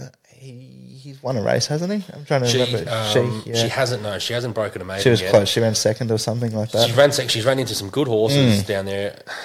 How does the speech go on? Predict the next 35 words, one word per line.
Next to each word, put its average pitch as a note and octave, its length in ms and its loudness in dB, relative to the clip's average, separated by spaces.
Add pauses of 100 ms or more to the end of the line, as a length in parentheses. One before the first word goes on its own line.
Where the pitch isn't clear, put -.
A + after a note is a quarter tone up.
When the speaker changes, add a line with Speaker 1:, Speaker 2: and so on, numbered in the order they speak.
(180)
Speaker 2:
Um, G2 460 -8
again, G2+ 260 -8
being F#2 240 -6
Sydney, G2+ 460 -4
th-, - 200 -16
it G#2 100 -20
doesn't G2 220 -2
matter F#2+ 120 -2
what F#2+ 160 -2
maiden G2 340 -4
you're F#2 80 -10
taking G2 380 -6
on, G2+ 180 -2
you're F#2+ 180 -4
Speaker 1:
Yeah. G2+ 140 4
Speaker 2:
usually F#2+ 360 -2 (180)
Speaker 1:
Yeah. G2+ 100 -16
Speaker 2:
running G#2 240 -2
into G#2 360 -2 (400)
<laughs> - 220 -14
a - 120 -6
Speaker 1:
Yep. - 80 -6
Speaker 2:
two C3 180 4
million A2+ 320 0
dollar G#2+ 200 0
colt A#2+ 380 0
or G#2+ 240 -4
a G2+ 40 -2
Speaker 1:
Yep. G2 200 0 (400)
Speaker 2:
Chris - 300 -10
Waller, A2 340 2
a F#2 60 -6
James G#2 360 -6
Cummings, G#2+ 520 -4
a, F2+ 240 -6